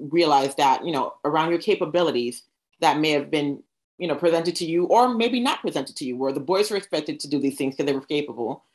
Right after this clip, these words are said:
but you were not expected? Um, I hope that question's clear enough, but it's really just a question related to upbringing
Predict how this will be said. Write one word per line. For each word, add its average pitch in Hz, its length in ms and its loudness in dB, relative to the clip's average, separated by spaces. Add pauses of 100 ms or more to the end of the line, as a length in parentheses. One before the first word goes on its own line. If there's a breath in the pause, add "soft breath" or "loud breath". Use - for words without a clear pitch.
(260)
but 139 180 -2
you 147 100 2
were 131 120 2
not 113 180 -4
expected? - 640 -12 (540)
Um, - 340 -4
I - 80 -20
hope - 160 -8
that - 180 -6
question's 185 360 -4
clear 226 260 -2
enough, 208 240 0
but 190 80 -2
it's 175 120 0
really 214 260 2
just 185 200 0
a 175 60 0
question 160 320 -2
related 147 420 2
to 135 380 2 (200)
upbringing 110 600 -4